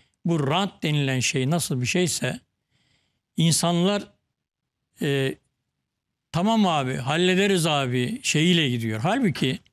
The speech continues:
Yalova'daki depremden sonra ben birkaç defa daha söyledim. Ortaya çıkan bir gerçek var.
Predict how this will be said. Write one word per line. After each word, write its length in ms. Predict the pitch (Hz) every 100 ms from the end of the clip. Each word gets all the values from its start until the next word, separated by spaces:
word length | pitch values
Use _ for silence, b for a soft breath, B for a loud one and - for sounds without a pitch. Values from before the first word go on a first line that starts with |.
| _ b b b b b _ -
Yalova'daki 680 | 131 208 269 196 156 151
depremden 520 | 147 143 170 160 185
sonra 380 | 196 - 135 117
ben 180 | 123 135
birkaç 340 | 131 139 139
defa 240 | 143 123 131
daha 160 | 165
söyledim. 440 | 170 147 110 104 143 _ _ _ _ _ _ _ _ _ -
Ortaya 440 | 165 175 220 233
çıkan 360 | - - 180 170
bir 40 |
gerçek 500 | 156 147 - 160 -
var. 420 | 107 98 - -